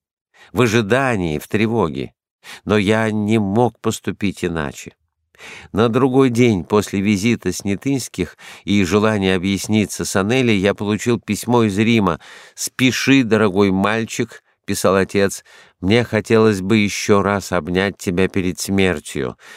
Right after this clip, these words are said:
так как чувствую, что мою ладью уже прибило к берегу». Конечно, после такого письма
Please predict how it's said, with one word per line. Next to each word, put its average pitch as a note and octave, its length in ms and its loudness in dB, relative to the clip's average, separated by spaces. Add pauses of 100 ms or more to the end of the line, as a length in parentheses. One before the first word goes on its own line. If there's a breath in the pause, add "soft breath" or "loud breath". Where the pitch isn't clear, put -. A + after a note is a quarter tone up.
(140 loud breath)
так F#2 200 -4
как F2 260 -4
чувствую, G2 600 -2
что F2+ 360 0
мою F#2 440 0
ладью E2 500 0
уже F2 540 -4 (100)
прибило D2 560 -4
к C#2 100 -8
берегу». A#1+ 600 -8 (760)
Конечно, D#2 760 -10 (540 soft breath)
после D2+ 440 -6
такого D2 920 -2
письма D2 600 -8